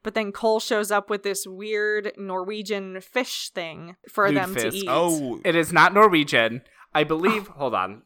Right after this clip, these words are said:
Speaker 2: let me confirm this. Oh, wait. No, I was thinking of a different thing.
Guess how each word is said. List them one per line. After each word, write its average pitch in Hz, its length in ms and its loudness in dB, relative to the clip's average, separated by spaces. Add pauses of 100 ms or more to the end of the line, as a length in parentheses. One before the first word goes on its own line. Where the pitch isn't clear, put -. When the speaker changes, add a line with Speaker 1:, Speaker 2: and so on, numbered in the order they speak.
(120)
Speaker 2:
let 143 140 -2
me 147 100 -4
confirm 110 440 -6
this. 98 400 -8 (480)
Oh, 139 80 -6
wait. 107 220 -10 (240)
No, 131 240 -10
I 135 100 -2
was 131 140 -6
thinking 131 240 -6
of 113 80 -4
a 104 80 -4
different 92 320 -10
thing. 82 220 -8